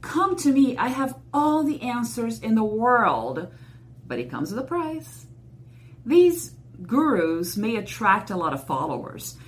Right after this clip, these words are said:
but it may all be fleeting because they also inspire distrust.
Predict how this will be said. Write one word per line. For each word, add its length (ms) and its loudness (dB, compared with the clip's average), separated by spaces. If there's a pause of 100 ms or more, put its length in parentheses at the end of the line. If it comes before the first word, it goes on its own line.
(300)
but 300 0
it 100 4
may 560 4
all 300 0
be 260 -6
fleeting 720 -2
because 640 -2 (400)
they 320 0
also 440 2
inspire 680 0
distrust. 960 -2